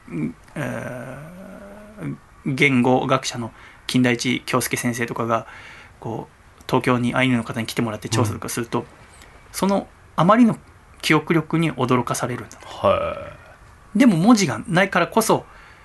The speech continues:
Speaker 1: その一回聞いたりしたことを全てずっと残しておく。
Speaker 2: うん、うん、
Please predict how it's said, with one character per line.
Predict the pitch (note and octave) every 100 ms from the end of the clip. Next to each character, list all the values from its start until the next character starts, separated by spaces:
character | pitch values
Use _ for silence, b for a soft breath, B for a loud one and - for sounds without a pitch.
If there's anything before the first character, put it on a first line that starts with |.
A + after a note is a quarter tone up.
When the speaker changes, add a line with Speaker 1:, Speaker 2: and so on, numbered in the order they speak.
| B -
Speaker 1:
そ | -
の |
一 | D#3
回 | - F#3
聞 | - G3+
い |
た | G3+
り | D#3+
し | -
た | C#3
こ | D3
と | E3 D3+
を | B2+
全 | - G#3
て | C3
ず | A#2 C#3
っ |
と | C#3+ C3+
残 | A#2+ - -
し | -
て |
お | -
く。 | -
Speaker 2:
う | A#2
ん、 | G#2+ E2+
う |
ん、 | G2+